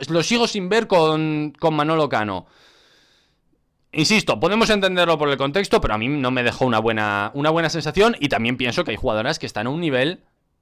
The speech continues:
muy o bajo o no por, o, o no a la altura de, de lo que se espera de ellas, ¿no? Por ejemplo, y voy a ir poniendo, voy a ir poniendo nombres. Irene Guerrero te est-,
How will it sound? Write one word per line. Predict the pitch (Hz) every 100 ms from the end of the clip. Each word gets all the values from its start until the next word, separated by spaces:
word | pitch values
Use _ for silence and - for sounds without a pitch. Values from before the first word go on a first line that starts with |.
| _ _ _ _ _
muy | - 156 185 240 196 - _ _ _ _ - _ _ _ _ _ _
o | 131
bajo | 175 226 247 262 262 _ _ _
o | 175 226 220 - -
no | 156 185 180 160 _
por, | 185 175 160 160
o, | -
o | 156 143 165
no | 190
a | 226
la | 214
altura | 160 220 233
de, | 175 156 135
de | 143
lo | 139 135
que | 143
se | 127 139
espera | - 160 135
de | 110
ellas, | 98 92 95
¿no? | 190 226 - _ _ _ _ _ _ _ _ _ _
Por | 143 131
ejemplo, | 139 143 107 92 - -
y | 120
voy | 123 147
a | 139
ir | 139
poniendo, | 131 139 135 131 127 123
voy | 143 156
a |
ir | 139
poniendo | 139 123 107
nombres. | 95 90 87 - _ _ _ _ _
Irene | 151 185 202
Guerrero | 175 196 214 220 -
te | -
est-, | 117